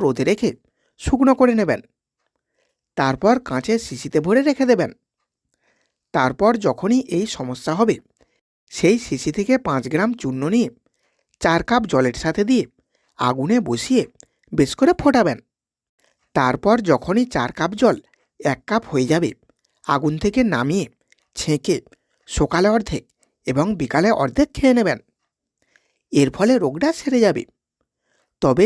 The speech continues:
যে কারণে রোগ হচ্ছে সেটা বন্ধ করার চেষ্টা করবেন। তিন, রতিশক্তি বৃদ্ধির জন্য। যে সকল পুরুষ এবং মহিলাদের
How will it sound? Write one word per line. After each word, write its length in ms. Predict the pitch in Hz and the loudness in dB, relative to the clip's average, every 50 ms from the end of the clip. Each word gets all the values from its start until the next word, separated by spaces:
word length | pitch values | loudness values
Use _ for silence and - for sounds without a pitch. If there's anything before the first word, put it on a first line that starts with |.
| 240 - - | 2 2 0
যে 100 | 165 139 131 - | -2 -2 -2 0
কারণে 300 | 139 127 147 170 208 247 240 208 131 | -2 -2 0 0 0 0 0 2 0
রোগ 120 | 139 - - - | 0 -2 -2 -4
হচ্ছে 320 | 135 131 - - - 233 196 - - _ _ _ _ _ _ _ _ _ - | -8 -8 -8 -4 -2 -2 -2 -2 -4 _ _ _ _ _ _ _ _ _ -6
সেটা 280 | - - 131 151 220 226 202 160 | -2 0 2 2 2 2 0 0
বন্ধ 180 | 127 123 123 131 131 | -2 -2 -2 -4 -2
করার 180 | - 220 294 302 - - | 0 0 0 0 0 0
চেষ্টা 240 | 269 247 - 269 262 254 | -2 0 0 0 2 2
করবেন। 280 | 247 226 190 156 113 - _ _ _ _ _ _ _ _ _ _ _ _ _ _ _ _ _ _ _ _ _ _ _ _ _ _ _ _ _ _ _ _ _ _ _ - | 2 2 2 0 -2 -4 _ _ _ _ _ _ _ _ _ _ _ _ _ _ _ _ _ _ _ _ _ _ _ _ _ _ _ _ _ _ _ _ _ _ _ 2
তিন, 180 | 208 180 147 107 - _ _ _ _ _ _ _ _ _ - | 2 2 2 2 -2 _ _ _ _ _ _ _ _ _ -2
রতিশক্তি 640 | 165 143 143 139 - 160 143 - - 151 - - 311 311 | 2 4 4 2 2 0 -2 -2 -2 -2 -2 -2 -2 0
বৃদ্ধির 340 | 311 247 208 175 - 202 165 156 175 | 0 0 0 0 -2 -4 -2 2 2
জন্য। 200 | 151 127 120 107 - - _ _ _ _ _ _ _ _ _ _ _ _ _ _ _ _ _ _ _ - | 2 2 0 -4 -6 -10 _ _ _ _ _ _ _ _ _ _ _ _ _ _ _ _ _ _ _ -8
যে 200 | 151 - 143 139 | -2 0 0 0
সকল 320 | - - 160 156 240 240 254 123 - - | 0 0 -4 -4 -6 -6 -8 -10 -8 -6
পুরুষ 300 | 131 135 151 214 240 240 - - 165 | -4 -2 0 0 -2 -2 -6 -8 -6
এবং 160 | 143 135 165 208 220 175 | -4 -4 -2 -4 -4 -4
মহিলাদের 480 | 135 123 127 147 180 208 311 214 - | -4 -4 -4 -2 -2 -2 -2 -2 -4